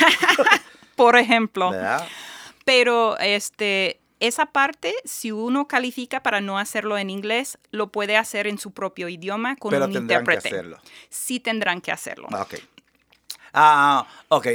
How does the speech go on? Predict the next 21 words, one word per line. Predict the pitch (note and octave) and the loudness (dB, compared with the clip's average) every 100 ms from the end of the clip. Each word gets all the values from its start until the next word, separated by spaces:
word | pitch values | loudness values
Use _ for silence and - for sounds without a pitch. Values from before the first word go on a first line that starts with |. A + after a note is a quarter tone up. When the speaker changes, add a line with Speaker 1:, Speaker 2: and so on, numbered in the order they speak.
| A#2 | 0
Speaker 2:
bueno, | C3 A#2 - | 0 -2 4
vamos | D3 F3+ E3+ | 4 4 0
a | |
decir, | E3+ F3 E3+ | 0 -2 -6
yo | B2+ C3+ | 0 0
tengo | C3+ C#3+ C#3 C3 C3 C3 | 0 -2 -2 0 0 0
cincuenta | A#2+ G2+ F2 | -4 -10 -10
y | F#2+ | 0
cinco | A#3 C4+ A3 A3+ - | 2 4 4 2 0
y | C3+ | -8
califico, | - G#2+ G2+ - F#3 - E3 | -10 -8 -8 -6 -8 -4 -4
tengo | C3 G#2+ | -4 -8
mi | G2+ | -8
residencia | G#2 - C#3 C3+ D3+ D3 | -8 -4 -4 -2 -4 -2
por | D3+ C3+ - - | -4 -4 -12 -20
quince | - D#3+ D3 F3 | -10 -8 -4 2
años, | D#3+ D#3 D#3 D#3 D#3 _ _ _ _ _ _ _ | 2 2 0 -2 -2 _ _ _ _ _ _ _
me | C#3+ B2+ B2+ B2 | -8 -4 -2 -4
comunico | A#2 B2+ B2+ B2 C#3 F3+ | -4 -6 -4 -4 -2 -2
con | F#3+ | -4
ustedes | G3 - - B2 G#2 G#2 G#2+ | -6 -8 0 0 0 -4 -6